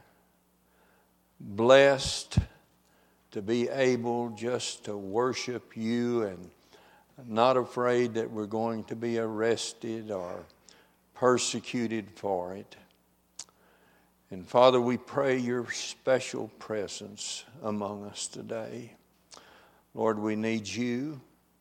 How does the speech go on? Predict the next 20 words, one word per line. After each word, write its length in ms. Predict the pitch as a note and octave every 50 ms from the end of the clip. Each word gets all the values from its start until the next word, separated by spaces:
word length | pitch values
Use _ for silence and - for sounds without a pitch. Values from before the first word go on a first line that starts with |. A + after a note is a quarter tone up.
| _ _ _ _ _ _ _ _ _ _ _ _ _ _ _ _ -
We 120 | A2+ A2+
need 260 | A2 A#2+ A#2+ A#2 G#2
to 100 | - A2+
know 600 | G#2+ G#2+ A2 A2+ A#2 A#2 A#2 A#2 A2+ A2 G#2+ - - - B2+ D3+ - _
your 280 | - A#2 G#2+ A2+ A#2 A2+
will 320 | G#2+ A2+ A#2 A#2+ A#2 A2+
for 280 | A2 - - A2+ A#2 -
our 260 | - A2+ G#2 G#2+ G#2+
life, 600 | G2+ G#2 G#2+ A2 A2+ A#2 B2 B2 C3 C3+ - -
and 200 | G#2 F#2+ F#2 F#2+
we 120 | F#2+ G2+ G#2
need 300 | G#2 G#2 A2 A2 G#2 G#2
the 60 | A2
grace 840 | G2+ G2 G#2 G#2+ A2+ A2+ A#2 A#2 A#2+ B2 A#2+ - - - - - - - _ _ _ _ _ _ _ _
from 320 | - G#2 G2+ F#2+ G2 G2 G#2
you 340 | G#2 A2 A2+ A#2 A#2+ A#2+ A#2+ A#2+
to 140 | - G2+ -
follow 600 | - - A2 A2 A2 G#2+ G#2 A2 G#2+ G#2 G#2 G#2 - - _ _ _ _ _ _ _ _ _ _ _ _ _
your 300 | - G2+ G2+ G2+ G2+ G2+
will. 520 | G2 G2+ G#2+ G#2 G#2 G2 F#2 F#2+ - G#2